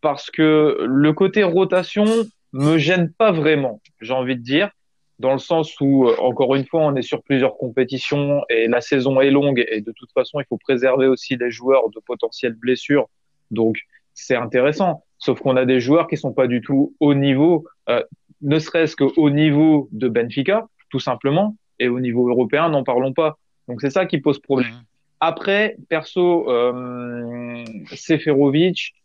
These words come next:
Speaker 1: je, je, je vais pas le fustiger comme vous, euh,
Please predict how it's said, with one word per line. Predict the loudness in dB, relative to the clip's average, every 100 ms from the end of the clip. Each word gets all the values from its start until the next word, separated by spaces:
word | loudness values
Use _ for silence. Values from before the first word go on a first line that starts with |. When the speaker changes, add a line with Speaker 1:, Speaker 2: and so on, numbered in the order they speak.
| _ -10
Speaker 1:
je, | -8 -2 0 2 0 0 0 0 -2 -4 -8 -12 -14 -20 _ _ _ _ _ -14 -8
je, | -6 -2 0 2 0 0 -2 -4 -4 -4
je | -2
vais | -2
pas | 0 -2
le |
fustiger | -2 -6 -4 -2 0 0
comme | 0 0 2
vous, | 2 0 _ _ -6
euh, | -2